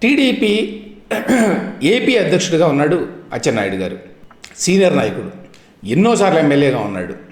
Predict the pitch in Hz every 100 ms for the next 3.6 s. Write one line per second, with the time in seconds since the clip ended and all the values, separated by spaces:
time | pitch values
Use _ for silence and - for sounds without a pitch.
0 | - _ - _ - - 104 107 107 101
1 | 92 76 - - - _ - 82 92 98
2 | 113 123 110 - - 156 226 208 190 208
3 | - 180 175 180 180 196